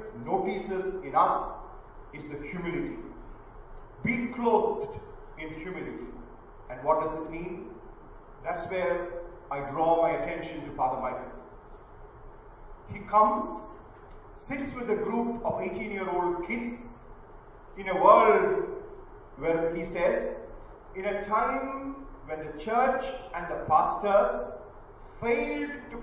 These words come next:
connect to children, connect to young people, this man came and sat with us. With such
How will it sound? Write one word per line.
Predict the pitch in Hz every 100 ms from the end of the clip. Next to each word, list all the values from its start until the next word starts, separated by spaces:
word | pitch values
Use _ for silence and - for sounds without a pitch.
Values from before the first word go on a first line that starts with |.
| -
connect | 214 220 - - - -
to | 214
children, | 240 233 240 - - - - - - - - -
connect | - 240 302 - - -
to | 233
young | 214 214 214 214
people, | - 202 - - - - - - 220
this | 240 240 - - - 170
man | 202 196 190 196
came | 190 190 190 196 196 - - -
and | 156 151 -
sat | 165 143 160
with | 151
us. | 127 - - - - - - - - - - -
With | 233 240 240
such | 269 -